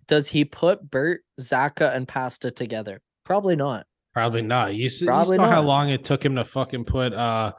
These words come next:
Speaker 2: take Pasta away from Bergeron?
Speaker 1: Does Clifton have the year he has? Probably not. Does Trent
Speaker 2: No,
Speaker 1: Frederick
Speaker 2: oh,
Speaker 1: have the year he
Speaker 2: absolutely
Speaker 1: has?
Speaker 2: not.
Speaker 1: Probably not.
Speaker 2: Absolutely.
Speaker 1: Does
Speaker 2: And
Speaker 1: Jake
Speaker 2: Trent
Speaker 1: DeBrusk
Speaker 2: Frederick
Speaker 1: have the year
Speaker 2: basically
Speaker 1: he
Speaker 2: said
Speaker 1: has?
Speaker 2: that.
Speaker 1: Probably not.
Speaker 2: No, 'cause Trent Frederick's not, uh,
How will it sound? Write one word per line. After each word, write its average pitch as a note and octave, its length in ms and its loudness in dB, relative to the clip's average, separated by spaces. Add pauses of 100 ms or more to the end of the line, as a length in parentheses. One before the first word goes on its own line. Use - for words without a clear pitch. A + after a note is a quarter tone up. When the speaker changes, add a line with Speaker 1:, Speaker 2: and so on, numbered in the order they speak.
(540)
Speaker 2:
take C3 220 0
Pasta A#2+ 380 4
away A#2 280 2
from A#2 200 -4
Bergeron? A#2+ 540 0 (800)
Speaker 1:
Does D3 240 2
Clifton D#3 440 0
have C#3+ 200 0
the C3 80 -4
year B2 180 -2
he A2+ 100 -6
has? G#2+ 320 -8 (220)
Probably D3 300 -2
not. E3+ 240 0 (240)
Does B2 200 -2
Trent C3+ 240 0
Speaker 2:
No, A2+ 80 -2
Speaker 1:
Frederick D3 320 2
Speaker 2:
oh, - 20 -6
Speaker 1:
have B2+ 180 2
the B2+ 100 -2
year B2 140 2
he A#2+ 120 0
Speaker 2:
absolutely A#2+ 120 -2
Speaker 1:
has? A2+ 200 -2
Speaker 2:
not. - 240 -18
Speaker 1:
Probably B2 380 -2
not. C#3 240 -2
Speaker 2:
Absolutely. A2+ 260 -8
Speaker 1:
Does B2+ 220 0
Speaker 2:
And C#3+ 80 2
Speaker 1:
Jake C3 120 4
Speaker 2:
Trent F3+ 160 6
Speaker 1:
DeBrusk C3+ 60 4
Speaker 2:
Frederick C#3+ 340 6
Speaker 1:
have C3 180 4
the B2+ 120 0
year A#2+ 120 2
Speaker 2:
basically A#2 100 -2
Speaker 1:
he A#2 40 -4
Speaker 2:
said A#2 160 -2
Speaker 1:
has? G#2+ 140 -4
Speaker 2:
that. F#2+ 120 -14
Speaker 1:
Probably A2+ 280 -2
not. B2 340 -4 (380)
Speaker 2:
No, C#3+ 240 2
'cause B2 200 -2
Trent C#3 220 0
Frederick's B2+ 420 2
not, C3 140 -2
uh, C3 180 0